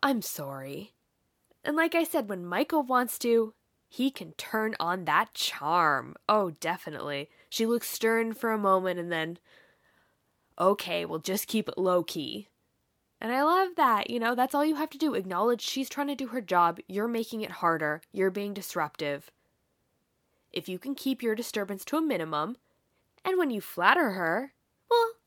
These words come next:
I guess you can stick around. But still, she's taken that blood work to the lab. And so with Alex kind of chickening out and Liz hesitating, Isabel swoops in. She tells him to look away and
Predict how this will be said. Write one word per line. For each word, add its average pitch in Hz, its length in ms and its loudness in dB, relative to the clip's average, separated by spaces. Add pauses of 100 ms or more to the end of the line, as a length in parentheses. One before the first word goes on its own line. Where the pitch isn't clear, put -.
(120)
I 508 80 4
guess 392 220 2
you 202 80 -2
can 165 120 -10
stick - 280 -4
around. 160 460 0 (680)
But 254 180 0
still, 220 460 4 (380)
she's 311 340 4
taken 285 320 -2
that 226 240 2
blood 220 240 2
work 151 360 -6
to 233 200 0
the 196 140 0
lab. 208 420 0 (320)
And 226 160 2
so 269 140 6
with 240 240 4
Alex 254 500 4
kind 233 260 0
of 220 120 -2
chickening 208 440 -4
out 190 280 4
and 175 240 -2
Liz 208 300 4
hesitating, 180 720 -2
Isabel 185 580 2
swoops - 720 -4
in. 170 360 -6 (200)
She - 220 -8
tells 262 340 0
him 226 140 -2
to 190 100 -6
look 190 240 -2
away 175 400 2
and 170 380 -4